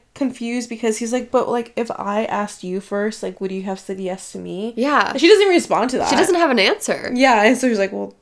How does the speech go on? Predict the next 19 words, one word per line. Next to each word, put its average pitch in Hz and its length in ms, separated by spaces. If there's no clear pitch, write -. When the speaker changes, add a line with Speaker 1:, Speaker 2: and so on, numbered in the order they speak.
Speaker 1:
that's 202 260
not 196 140
really 202 220
a - 20
good 180 180
sign 185 240
for 214 140
him," 185 360
which 254 140
is 381 100
Speaker 2:
Yeah. 220 440
Speaker 1:
true. 233 260
Speaker 2:
Yeah. 208 600
Speaker 1:
And 285 220
then, 320 400
um, 233 720
he 269 180
was 269 100
like 247 280